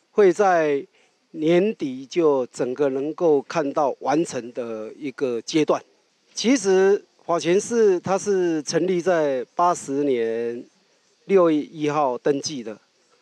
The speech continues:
那当初，当时出发心的机制本来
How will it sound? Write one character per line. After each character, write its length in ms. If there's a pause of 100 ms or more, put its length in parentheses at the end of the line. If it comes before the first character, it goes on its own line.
那 140
当 320
初， 480 (140)
当 260
时 480 (360)
出 260
发 160
心 180
的 80
机 260
制 400
本 180
来 320